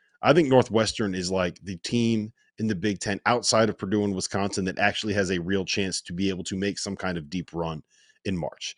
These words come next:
And the reason that I say that is Boo Buie's the difference maker. What, what do you need if you're gonna be able to kinda sneak your way as, like, a ten seed into the second weekend? You need a point guard that can absolutely take a game over. And I don't know how many guys, John,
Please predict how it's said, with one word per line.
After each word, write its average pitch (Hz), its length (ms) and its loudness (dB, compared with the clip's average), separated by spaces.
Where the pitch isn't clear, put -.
And 101 100 -2
the 104 80 4
reason 123 240 0
that 113 120 2
I 107 60 2
say 202 260 10
that 120 240 6
is 117 400 4
Boo 165 120 10
Buie's 135 300 6
the 98 80 -2
difference 87 360 -6
maker. - 320 -18
What, 139 260 10
what 160 120 10
do 185 60 4
you 190 100 8
need 131 400 6
if 90 80 -4
you're 107 100 -2
gonna 107 160 2
be 104 180 2
able 101 160 0
to 101 240 0
kinda 101 220 -4
sneak - 320 -2
your 104 120 -2
way 92 260 0
as, 85 160 -6
like, 90 160 -6
a 95 140 -2
ten 95 320 -10
seed 85 400 -6
into 85 200 -8
the 80 120 -6
second 80 340 -6
weekend? 71 380 -14
You 104 140 0
need 90 100 -4
a - 20 -12
point 117 240 4
guard 113 180 4
that 98 100 -6
can 95 200 -6
absolutely 98 500 0
take 90 200 -2
a 78 60 -14
game 80 260 -6
over. 71 260 -8
And 92 80 0
I 110 60 8
don't 135 140 8
know 120 100 10
how 113 140 6
many 110 160 4
guys, 104 340 6
John, 113 300 2